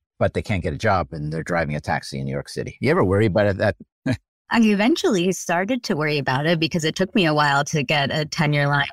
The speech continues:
Speaker 2: professorship. I finished my P H D in two thousand fourteen. It's never a good time to be a
Speaker 1: Mm-hmm.
Speaker 2: P H D in the <laughs> humanities, but it was an especially bad time because after two thousand eight,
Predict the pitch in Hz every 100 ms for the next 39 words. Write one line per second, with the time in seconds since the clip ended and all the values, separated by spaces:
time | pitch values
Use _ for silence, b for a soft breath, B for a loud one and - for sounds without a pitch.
0 | - - 196 - 170 151 147 - - 190
1 | 190 202 208 175 - 165 - - 165 165
2 | 170 _ 175 160 156 156 170 175 147 147
3 | 156 151 - 160 - - 208 165 185 202
4 | - 175 214 185 185 170 170 190 - 143
5 | 156 165 156 147 147 - 156 170 208 -
6 | 220 202 247 - 175 180 180 170 160 170
7 | - 170 175 170 170 170 - 185 180 -
8 | 165 147 143 151 - 151 156 185 151 147
9 | 143 143 160 - - 147 147 147 147 156